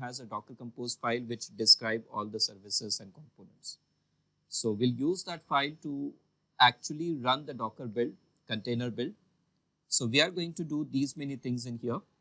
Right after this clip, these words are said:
Get the source code. After we got the source code, what we are going to do next is we are going to then build using the Docker Compose file that I have included in my application.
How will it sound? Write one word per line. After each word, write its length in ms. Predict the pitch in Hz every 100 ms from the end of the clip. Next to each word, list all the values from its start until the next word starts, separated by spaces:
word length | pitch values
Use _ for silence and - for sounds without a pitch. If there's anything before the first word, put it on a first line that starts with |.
| _ _ _ _ _ _ _ 170
Get 220 | 127 135
the 100 | 180
source 320 | - 160 156 -
code. 240 | 165 214 - _ _ _ _ _ _ _ _ _
After 300 | 123 127 185
we 100 | 175
got 240 | 175 160 151
the 80 | 165
source 320 | - 151 -
code, 220 | 170 165
what 200 | 127 127
we 60 | 143
are 80 |
going 220 | 135 135 135
to 100 | 135
do 220 | 135 127
next 440 | 151 139 120 - -
is 300 | 123 123 117
we 80 | 117
are 80 | 117
going 240 | 120 120 135
to 100 | 113
then 360 | 160 165 120 - _ _ _ _ _ _ _ _ _ _ _ _ 113 101
build 240 | 151 190 - - _ _ _ -
using 600 | 117 131 170 139 120 180 - _ _ _ _ _ _ _ _ _ _ _ _ _ _ _ _ _ _ _ _ _ _
the 100 | 120
Docker 320 | 110 113 - 135
Compose 460 | 139 123 139 135
file 280 | - 147 180
that 180 | 151 127
I 120 | 131
have 180 | 127 131
included 460 | 120 - 127 131 135
in 180 | 131 123
my 160 | 123
application. 640 | 117 123 113 127 120 180